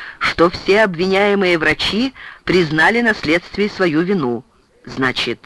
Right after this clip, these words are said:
нет сомнения, они преступники.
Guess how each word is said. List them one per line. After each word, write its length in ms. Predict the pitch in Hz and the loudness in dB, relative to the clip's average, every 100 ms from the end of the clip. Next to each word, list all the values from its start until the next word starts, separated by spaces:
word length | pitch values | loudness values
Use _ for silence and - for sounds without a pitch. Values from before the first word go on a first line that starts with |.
| - | -8
нет 300 | 131 127 - - | -4 -4 -4 -4
сомнения, 680 | 196 240 233 139 104 92 - | -2 0 -2 -4 -6 -8 -6
они 460 | 117 113 120 131 - | -6 -4 -4 -6 -6
преступники. 880 | 165 165 - 147 - 82 - - | -6 -6 -8 -12 -12 -14 -14 -18